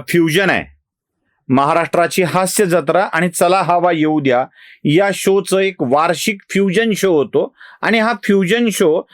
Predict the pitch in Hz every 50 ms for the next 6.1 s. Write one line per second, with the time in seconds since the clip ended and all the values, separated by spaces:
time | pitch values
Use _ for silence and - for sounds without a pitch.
0 | - _ - - - 202 208 208 208 208 240 254 233 233 240 233 220 247 220 220
1 | 220 202 180 151 139 156 175 180 151 165 160 143 143 151 170 180 170 180 165 156
2 | 170 180 202 208 190 - 170 160 165 175 170 147 185 190 196 196 196 - - -
3 | _ _ _ - 139 135 143 151 165 175 190 220 254 254 220 - 220 202 180 180
4 | 185 185 156 165 170 160 135 - 151 156 170 - _ _ _ _ _ _ - 143
5 | 147 - 208 196 185 156 139 165 185 185 160 151 139 135 135 147 160 151 143 160
6 | 160 165